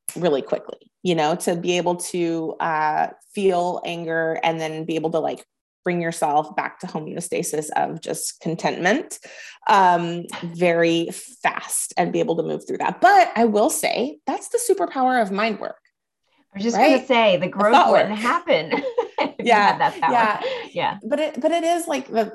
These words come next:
Speaker 1: it is the superpower of thought work because, and mindset work, because you never are gonna snap your fingers and not feel the feelings,
Speaker 2: Yeah.
Speaker 1: but you learn to move through them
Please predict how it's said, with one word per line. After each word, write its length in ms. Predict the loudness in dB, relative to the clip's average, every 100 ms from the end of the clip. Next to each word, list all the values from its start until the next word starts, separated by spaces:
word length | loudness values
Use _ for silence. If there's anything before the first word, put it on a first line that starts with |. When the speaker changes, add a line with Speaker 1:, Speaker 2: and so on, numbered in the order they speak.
| -4 0
Speaker 1:
it 80 |
is 180 | 2 2
the 80 | -2
superpower 760 | -4 -4 -4 -2 0 0 0
of 100 | -2 0
thought 240 | 0 0
work 220 | -6 -8
because, 580 | -12 -6 0 0 0 -4 -4
and 140 | -2
mindset 360 | -4 -2 -4 -2
work, 220 | -6 -6
because 500 | -10 -6 -4 -4 -8 _ _
you 240 | -4 0 2
never 360 | 4 2 2
are 280 | 2 2 0
gonna 180 | -2 -6
snap 300 | -8 -10 -8
your 80 | -8
fingers 340 | -8 -6 -8
and 100 | -6
not 200 | -6 -6
feel 460 | -4 -2 -2 -4 -8 _ _ -10
the 60 |
feelings, 640 | -4 -4 -2 0 0 -2 -8 _ -20
Speaker 2:
Yeah. 100 | -20 -8
Speaker 1:
but 80 | 0
you 140 | 2 4
learn 280 | 2 2 0
to 100 | -2
move 260 | -2 -4 -6
through 140 | -4
them 480 | -4 -4 -6 -8 -10